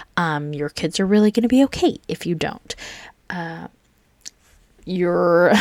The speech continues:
<laughs> significant other isn't gonna lose their job because you don't go to the Christmas party. Like,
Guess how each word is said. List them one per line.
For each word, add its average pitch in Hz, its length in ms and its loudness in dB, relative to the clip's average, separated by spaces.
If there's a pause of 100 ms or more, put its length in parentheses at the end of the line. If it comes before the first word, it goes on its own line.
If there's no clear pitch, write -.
(160)
<laughs> - 240 -20
significant 233 720 0
other 247 280 4
isn't 185 280 -2
gonna 208 160 0
lose 220 240 2
their 247 160 2
job 214 400 -2
because 165 320 -6
you 180 60 -4
don't 170 280 -6
go 202 140 -4
to 220 100 2
the 240 100 2
Christmas - 480 -4
party. - 360 -8
Like, 98 240 -6